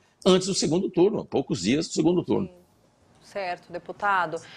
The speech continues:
Speaker 2: É, bom, o, como o senhor bem disse, o projeto é de dois mil e onze, né? Ou seja, foi apresentado há onze anos. Por que retomar ele agora, justamente no meio de uma eleição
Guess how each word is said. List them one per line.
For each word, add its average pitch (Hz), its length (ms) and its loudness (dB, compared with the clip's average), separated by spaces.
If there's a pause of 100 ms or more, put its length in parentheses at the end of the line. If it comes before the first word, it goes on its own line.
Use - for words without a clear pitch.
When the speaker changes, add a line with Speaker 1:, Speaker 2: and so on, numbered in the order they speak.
(260)
Speaker 2:
É, 190 320 2
bom, 185 460 2
o, 196 500 0
como 202 300 -2
o - 20 -4
senhor 190 340 -4
bem 196 220 -2
disse, 208 340 -6
o 262 40 -6
projeto 180 680 -2
é 208 140 4
de 202 100 -6
dois 170 220 -2
mil 170 160 -6
e 151 160 -4
onze, 226 400 -4
né? 185 260 -4
Ou 170 120 -6
seja, 160 400 -6
foi 165 160 -6
apresentado 165 640 -6
há 165 80 0
onze 254 420 -2
anos. 135 420 -8 (300)
Por 339 200 -2
que 302 240 0
retomar 247 580 0
ele 240 180 0
agora, 196 560 4
justamente 226 680 -4
no 240 100 -2
meio 233 380 0
de 208 120 -6
uma 196 120 -2
eleição 190 520 -4